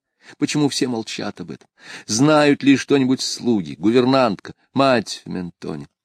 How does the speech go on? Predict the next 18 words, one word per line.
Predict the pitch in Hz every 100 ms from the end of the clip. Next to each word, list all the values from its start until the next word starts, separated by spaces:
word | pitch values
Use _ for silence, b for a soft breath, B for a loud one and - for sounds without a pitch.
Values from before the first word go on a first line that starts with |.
| _ _ _ _ _ _ _ _ _ _ -
Полковник | - 101 160 160 101 -
Розен | 113 135 131 117
за | 87
обедом | 87 107 117 90
острил, | 80 - 95 113 - _ _ _ _ _ _ -
как | - 90
острил | - 104 110
всегда, | - 80 80 80 _
сухо, | - - 131 - 123 _
кратко, | - 87 98 - 107 _ _ _ _ _ -
будто | 85 -
раскалывал | 92 87 87 82 82
орехи. | 82 80 73 - - _ _ _ _ _ _
Но | -
сегодня | - - 104 104 80
Путин | 110 - 90
не |
смеялся, | 82 - 85 87 95 -